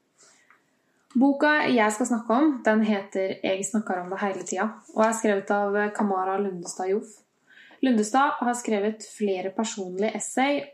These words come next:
om episoder og erfaringer fra livet hennes. Kamara, hun er nordnorsk, eller har, hun har en nordnorsk mor og en far fra Gambia.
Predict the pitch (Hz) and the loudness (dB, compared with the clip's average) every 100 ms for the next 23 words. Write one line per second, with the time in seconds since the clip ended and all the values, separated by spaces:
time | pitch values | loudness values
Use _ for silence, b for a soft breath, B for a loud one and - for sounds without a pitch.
0 | _ - 208 202 233 220 240 - 233 220 | _ -4 -2 0 -2 -4 -4 -2 0 2
1 | 262 226 220 196 185 190 214 220 220 202 | 0 0 -4 -6 -6 -2 -2 -2 -2 -2
2 | 190 180 202 208 - - - _ b b | -4 -6 -10 -10 -10 -12 -16 _ b b
3 | b b _ 226 220 262 254 226 226 226 | b b _ 2 4 4 4 4 2 2
4 | 233 247 214 208 311 - - - - - | 4 4 4 2 0 -2 -8 -16 -20 -6
5 | - 220 220 214 202 214 214 208 220 226 | 0 2 4 2 2 0 0 2 2 2
6 | 220 - 247 311 403 - - _ 247 233 | 0 0 2 4 2 -2 -16 _ 2 2
7 | 240 - 254 254 - 196 220 214 214 208 | 0 0 0 2 0 2 2 0 -2 0
8 | 202 185 180 277 | -2 -4 0 0